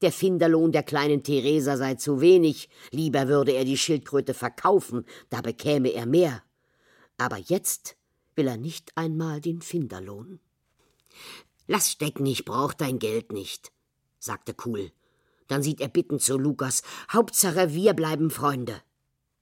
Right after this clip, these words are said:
Lukas nickt. Und Mirko ist so froh, dass er Lukas fast um den Hals gefallen wäre.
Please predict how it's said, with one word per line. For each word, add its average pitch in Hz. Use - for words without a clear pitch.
Lukas 190
nickt. -
Und 202
Mirko 196
ist -
so 190
froh, 156
dass 160
er 196
Lukas 123
fast -
um 110
den 107
Hals 110
gefallen 90
wäre. 110